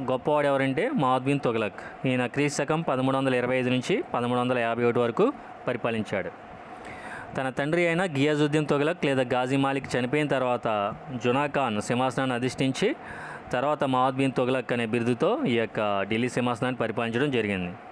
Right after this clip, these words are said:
కానీ మధ్యయుగ భారతదేశ చరిత్రలో పరిపాలించిన చక్రవర్తుల్లో లేదా ఢిల్లీ సుల్తాన్ అందరిలో ఇతడు మంచి శక్తి సామర్థ్యాలు అన్నీ ఉన్నప్పటికీ వాటిని అమలు చేయడంలో విఫలం అవడం వల్ల ఇతన్ని పిచ్చి తుగ్లక్ అని,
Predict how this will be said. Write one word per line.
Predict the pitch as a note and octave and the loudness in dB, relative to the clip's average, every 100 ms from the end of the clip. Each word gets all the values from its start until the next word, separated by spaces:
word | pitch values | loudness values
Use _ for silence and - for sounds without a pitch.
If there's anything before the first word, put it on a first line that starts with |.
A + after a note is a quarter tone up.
| - - - - - - - | -18 -16 -16 -18 -18 -16 -6
కానీ | E3 F3+ F3 E3 - | -2 0 0 0 -2
మధ్యయుగ | C#3+ C#3 D#3+ E3+ | -2 0 2 2
భారతదేశ | D#3+ D3+ D3+ D3 D3+ D#3 | 2 0 0 0 2 2
చరిత్రలో | D3+ C#3 D#3+ D3 D3 D#3 - - D3 | 0 0 0 2 2 0 -2 -6 -4
పరిపాలించిన | C3+ C#3+ C#3 C#3+ | -2 0 0 2
చక్రవర్తుల్లో | C3+ C3 B2 C#3 C3+ D3 C#3 D3+ | 2 0 0 0 0 2 2 4
లేదా | D3+ C3 B2 | 2 2 2
ఢిల్లీ | A#2 B2+ C#3 | 2 2 2
సుల్తాన్ | C#3+ C3+ C#3 C3+ | 0 0 0 0
అందరిలో | B2+ C#3 C#3 B2+ A2 G#2+ - - - - - - | 0 2 4 4 4 0 -6 -14 -14 -12 -8 -2
ఇతడు | D3 D3+ | 0 2
మంచి | C3+ C#3 D3+ | 0 0 0
శక్తి | C#3 B2+ D#3+ | 0 0 0
సామర్థ్యాలు | D3+ D3+ D3 D3 D3 D3 D#3 - - - - - - - | 0 0 0 2 2 2 0 -2 -14 -18 -16 -16 -16 -8
అన్నీ | B2 D3 | -2 0
ఉన్నప్పటికీ | D3+ D3+ C#3+ D3+ D3 A#3+ - - - - - - C3 | 2 0 0 0 2 0 -2 -12 -16 -16 -16 -6 -2
వాటిని | C#3 C#3+ C3+ | 0 2 0
అమలు | C#3+ D#3+ E3+ | 0 2 2
చేయడంలో | E3 E3 | 2 2
విఫలం | D3+ D#3 D3+ | 2 2 2
అవడం | D3 C#3+ | 2 2
వల్ల | C#3+ | 0
ఇతన్ని | C3+ C#3 B2+ A#2 G#2+ | 0 0 0 0 0
పిచ్చి | C3 B2 C#3 | -2 0 2
తుగ్లక్ | C3+ C#3 C3+ | 2 2 0
అని, | C3+ C3+ | 0 0